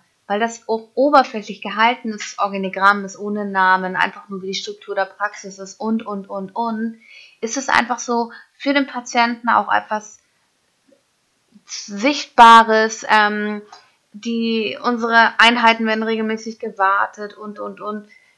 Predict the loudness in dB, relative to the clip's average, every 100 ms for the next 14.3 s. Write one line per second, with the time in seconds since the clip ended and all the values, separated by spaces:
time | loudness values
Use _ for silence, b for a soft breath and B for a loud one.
0 | b _ _ -16 -10 2 4 6 4 2
1 | 2 4 6 6 4 -12 -14 -10 -4 -2
2 | 0 0 2 2 2 0 -4 -8 -10 -6
3 | 4 6 6 4 -8 -8 -8 -4 -4 -4
4 | -4 -4 -6 b b _ _ _ _ -10
5 | -6 -2 -2 -2 -2 -2 0 2 4 4
6 | 0 -4 -2 -2 -2 -2 -2 -2 -10 -18
7 | _ -14 -12 -12 -4 -2 0 0 -2 -4
8 | -14 -10 -8 -8 -10 -12 -12 -12 _ b
9 | b -14 -8 -8 -2 2 4 4 0 0
10 | -2 -2 -6 -6 -6 -2 -2 -4 -8 -10
11 | -10 -12 -10 -4 -4 -6 -18 -8 -6 -6
12 | -10 -12 -12 -12 -14 -14 -12 -12 -14 -16
13 | -14 -6 0 0 0 -6 -14 -10 -10 -10
14 | -8 -8